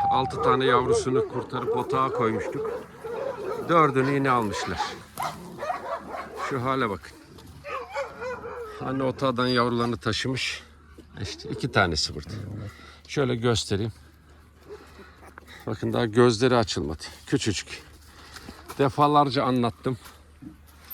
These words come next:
Bu yavrular sahiplenilmez diye. Kurtaramıyoruz dostlar. Nereye saklarsanız saklayın. Hayvansever kılıklılar çıkıyor işte besleme yapıyorum ayağı altında.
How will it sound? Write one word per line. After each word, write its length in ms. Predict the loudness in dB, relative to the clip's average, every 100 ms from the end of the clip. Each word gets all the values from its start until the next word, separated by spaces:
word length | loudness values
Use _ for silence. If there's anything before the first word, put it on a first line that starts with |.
| -20 -20 -20 -20 -20 -16 -14 -14 -4
Bu 80 | 2
yavrular 520 | 6 6 4 4 2 0 -12 -12
sahiplenilmez 1120 | -6 0 2 2 2 4 4 4 2 2 -2 -2
diye. 300 | 0 2 2 -4 -20 -20 -20 -20 -20 -20 -20 -20 -6
Kurtaramıyoruz 640 | -2 0 2 2 2 0 -2
dostlar. 280 | -6 -6 -2
Nereye 440 | 2 4 4 2
saklarsanız 680 | 0 -6 -6 -6 -4 -4 -4
saklayın. 540 | -4 -4 -2 -4 -4 -10 -20 -20 -20 -20 -20 -20 -20 -20 -20 -20 -20 -10
Hayvansever 600 | -4 0 2 2 0 0
kılıklılar 520 | 0 -2 -2 -2 -2 -2
çıkıyor 400 | -4 -4 0 0
işte 280 | -2 -2
besleme 420 | -2 -2 -2 -2 0
yapıyorum 440 | 0 0 0 0
ayağı 260 | 0 0 -2
altında. 480 | -4 -4 -2 -4